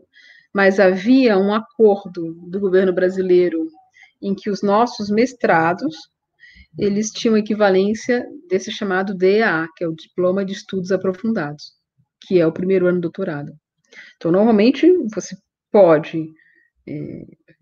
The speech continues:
com o título de mestre, passar pro segundo ano de doutorado.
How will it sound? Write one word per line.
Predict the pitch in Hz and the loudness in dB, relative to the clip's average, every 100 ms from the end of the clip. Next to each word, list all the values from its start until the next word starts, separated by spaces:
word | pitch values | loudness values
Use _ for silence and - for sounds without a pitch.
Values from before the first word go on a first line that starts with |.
| _ _ _ | _ _ _
com | - 208 190 | -2 0 0
o | |
título | 190 190 185 | -4 -10 -8
de | 170 214 | -6 -4
mestre, | 226 185 240 - 262 | -2 0 -2 -6 -6
passar | - 262 226 220 | -4 -2 -2 -4
pro | 226 | -6
segundo | - 208 247 247 | -6 0 2 4
ano | 185 190 214 247 | 4 4 2 -2
de | 226 | -2
doutorado. | 208 208 240 220 147 | -6 -4 -4 -4 -6